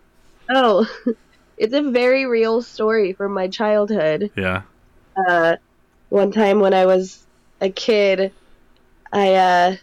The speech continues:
Speaker 1: I was like, "Dad, am I cute?" And he was like, "Yeah, you're cute." And I don't know how it came up, but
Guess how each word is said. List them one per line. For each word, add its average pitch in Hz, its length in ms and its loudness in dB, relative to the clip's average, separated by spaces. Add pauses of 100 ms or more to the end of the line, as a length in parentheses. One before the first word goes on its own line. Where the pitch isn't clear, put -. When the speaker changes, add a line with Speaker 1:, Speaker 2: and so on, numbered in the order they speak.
(1120)
Speaker 1:
I 202 60 -2
was 202 140 0
like, 202 240 -2
"Dad, 285 260 2
am 262 100 0
I 294 140 0
cute?" 214 540 -2
And 202 120 -4
he 202 120 -2
was 185 180 -4
like, 185 220 -2
"Yeah, 302 180 2
you're 269 220 2
cute." 190 460 0 (200)
And 208 240 -2
I - 80 -2
don't 339 140 4
know 381 160 2
how 262 180 2
it 240 140 -2
came 226 180 0
up, 190 180 0 (120)
but 175 320 0